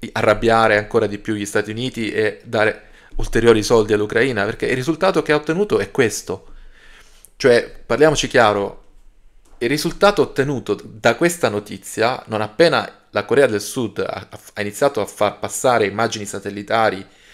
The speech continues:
di questi soldati, la reazione internazionale è stata di dare più aiuti all'Ucraina, quindi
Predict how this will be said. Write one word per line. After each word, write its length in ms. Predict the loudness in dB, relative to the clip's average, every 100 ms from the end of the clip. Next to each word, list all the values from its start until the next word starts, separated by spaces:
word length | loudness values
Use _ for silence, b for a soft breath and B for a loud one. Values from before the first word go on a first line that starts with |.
| B B
di 100 | -4
questi 260 | -4 -4
soldati, 720 | -6 -6 -2 -2 -4 -8 -8 b b b b b -2
la 120 | 0
reazione 580 | 0 0 0 0 -4 -8
internazionale 640 | -6 -4 -4 -2 -2 -2
è 40 | -4
stata 300 | -4 -6 -6
di 100 | -6
dare 460 | -2 -2 -4 -10 _
più 160 | -2 -2
aiuti 360 | 0 -6 -6
all'Ucraina, 600 | -8 -6 -4 -2 -2 -4
quindi 560 | -8 -8 -8 -8 -10 -12